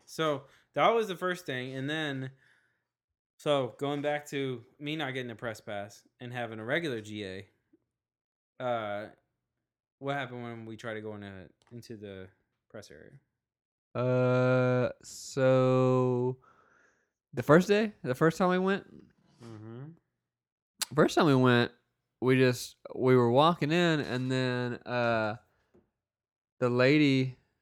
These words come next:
Speaker 2: was it the lady or was it the dude?
Speaker 1: Lady the first time.
Speaker 2: Oh, we just walked in.
Speaker 1: Yeah,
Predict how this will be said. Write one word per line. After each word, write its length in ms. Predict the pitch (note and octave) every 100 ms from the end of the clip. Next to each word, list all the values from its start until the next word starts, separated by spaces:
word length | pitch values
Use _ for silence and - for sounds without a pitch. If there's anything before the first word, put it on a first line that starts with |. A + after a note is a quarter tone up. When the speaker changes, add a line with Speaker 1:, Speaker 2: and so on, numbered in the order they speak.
| _ _
Speaker 2:
was 220 | B2+ C3
it 120 | C3
the 60 | A#2
lady 320 | A#2+ D3 E3+
or 80 | C3
was 100 | A#2
it 60 | G#2+
the 80 |
dude? 460 | A2 A2+ A2+ G#2 A2 D#3 _ _ _
Speaker 1:
Lady 260 | C3+ C#3 B2+
the 80 | A2+
first 240 | A#2 -
time. 120 | G#2 G2+ _
Speaker 2:
Oh, 280 | D3+ D3+ A2
we 120 | B2 D#3+
just 160 | E3
walked 220 | D3+ D3
in. 160 | F3+ C#3 - _ _ -
Speaker 1:
Yeah, 240 | C#3+ C3